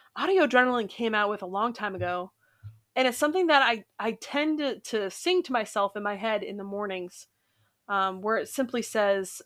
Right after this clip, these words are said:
um, "I wanna say a prayer before my feet have hit the ground. Lord, I give this day to you." And it's like how a lot of people put on the full armor of God.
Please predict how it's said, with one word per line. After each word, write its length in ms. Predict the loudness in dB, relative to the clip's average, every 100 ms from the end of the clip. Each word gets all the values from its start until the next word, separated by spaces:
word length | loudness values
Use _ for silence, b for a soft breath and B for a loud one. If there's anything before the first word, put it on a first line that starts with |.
| -8
um, 520 | -4 -4 -4 -8 -14 _ _ _ _ _ _ _ _ _ _
"I 100 | 6
wanna 180 | 8 8
say 280 | 4 4 6
a 60 | 6
prayer 380 | 4 4 4
before 380 | 2 -4 0 2
my 140 | 2 0
feet 320 | -2 -6 -6
have 120 | -10 -6
hit 160 | -4
the 60 | -4
ground. 520 | -2 0 0 -2 -8 _ _ _ _ _ -8
Lord, 400 | 2 6 6 6
I 120 | 0
give 380 | -2 0 0 0
this 220 | -4 -6
day 280 | -2 0 0 -4
to 140 | -8
you." 520 | -8 -4 -2 -2 -6 -12 _ _ _ _ _ _ _ _ _ _ _ _ _ _ _ _ _ _ _ _ _ _ _ _ _ _ _ _ _ _ _ _ _ _ _ _
And 420 | -2 2 2 2 -4 B B
it's 160 | -4 6
like 140 | 6
how 280 | 8 8 10
a 20 |
lot 180 | 10 8
of 80 | 8
people 220 | 2 0
put 180 | 0 4
on 160 | 4 4
the 120 | -2
full 260 | -2 0
armor 300 | 2 2 2
of 120 | 0 0
God. 480 | 2 2 0 -8